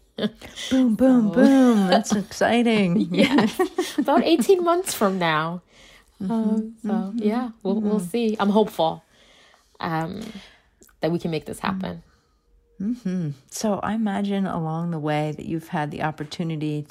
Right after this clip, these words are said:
Speaker 2: to be in conversations with, um, folks in Montessori spaces, right? And wondering what are some of the lessons that are emerging that you're finding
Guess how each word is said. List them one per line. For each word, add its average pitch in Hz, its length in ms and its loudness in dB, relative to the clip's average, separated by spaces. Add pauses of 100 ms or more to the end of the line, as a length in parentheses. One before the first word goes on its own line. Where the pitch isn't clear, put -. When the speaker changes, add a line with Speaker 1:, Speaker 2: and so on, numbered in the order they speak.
Speaker 2:
to 165 280 -2 (300)
be 202 160 4
in 185 160 0
conversations 165 920 -4
with, 165 460 -4
um, 165 320 -4
folks 180 340 -4
in 175 120 -2
Montessori 147 500 -4
spaces, - 920 -8
right? 165 420 -6
And 180 320 -4 (300)
wondering 220 580 0
what 208 140 0
are 226 80 0
some 226 180 -4
of 214 140 -4
the 185 100 -2
lessons 185 460 -2
that 170 100 -2
are 170 80 -2
emerging 151 720 -4
that - 140 -8
you're 160 120 -6
finding 151 680 -6